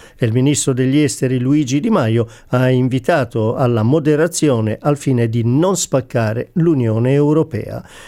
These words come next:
Sempre sulla crisi libica, i presidenti di Turchia e Russia, Recep Tayyip Erdogan e Vladimir Putin,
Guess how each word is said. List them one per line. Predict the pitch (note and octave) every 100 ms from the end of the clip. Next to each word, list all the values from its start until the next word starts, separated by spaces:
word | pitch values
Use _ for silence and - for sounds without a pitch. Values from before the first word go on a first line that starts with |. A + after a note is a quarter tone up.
| -
Sempre | - C#3 B2 B2+
sulla | - C3 A2+
crisi | C#3 C3+ A#2 C3+
libica, | F3+ C#3+ B2+
i | A#2+ A2+
presidenti | A#2+ A#2+ C3+ C3+ C3+ C3 A#2
di | A#2
Turchia | - B2+ A#2 - E3 B2
e | A#2 A#2+
Russia, | D#3 C3+ - D#3 D3+ - - -
Recep | A#2 A2+ E3 E3
Tayyip | - A#2+ C3 C#3+ -
Erdogan | B2+ A#2 C#3 E3 D#3 B2 -
e | B2
Vladimir | A#2 C3+ B2 A#2+ C3 D3
Putin, | - F#3+ E3 C#3+ C#3+